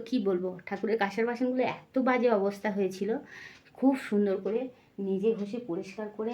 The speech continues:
ঠাকুরকে আজকে শ্যাম্পু দিয়ে আগে স্নান করিয়ে তারপরে আমি পঞ্চামৃত দিয়ে স্নান করিয়েছি, জানো, ঠাকুরগুলো এমন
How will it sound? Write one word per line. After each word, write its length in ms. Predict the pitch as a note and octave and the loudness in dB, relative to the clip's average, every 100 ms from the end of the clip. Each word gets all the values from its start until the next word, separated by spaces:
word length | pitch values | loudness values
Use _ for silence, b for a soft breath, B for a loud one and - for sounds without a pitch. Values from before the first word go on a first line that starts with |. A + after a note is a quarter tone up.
| B3+ | -6
ঠাকুরকে 380 | - F3 G#3 A#3 F#3+ D#3+ | -10 -10 -6 -6 -8 -12
আজকে 260 | - - A3+ - - | -8 0 0 -2 -16
শ্যাম্পু 360 | - F#3+ G3+ A3 | -2 0 2 4
দিয়ে 200 | A#3+ B3 A3 | 4 6 6
আগে 240 | F#3+ G#3+ | 6 2
স্নান 280 | G#3+ F#3 G3 G3+ | 0 0 0 6
করিয়ে 280 | A3+ B3 C4 - | 6 6 2 0
তারপরে 440 | F3 F3+ G#3+ A#3 G#3+ | -4 -2 0 2 2
আমি 140 | G3 C#4 B B B B | 2 0 B B B B
পঞ্চামৃত 520 | F#3 F#3+ F#3+ G#3 G3+ | 2 4 4 4 4
দিয়ে 200 | A3 A#3 | 6 4
স্নান 260 | A#3 F#3 F3 F3+ | 2 2 2 2
করিয়েছি, 360 | F3 F3 F3 F#3 | 2 2 0 -2
জানো, 180 | A3+ B3 | -2 -2
ঠাকুরগুলো 460 | F#3+ F#3+ F#3+ A3+ C#4 B B B B | -4 -4 0 0 0 B B B B
এমন 180 | F#3+ | 4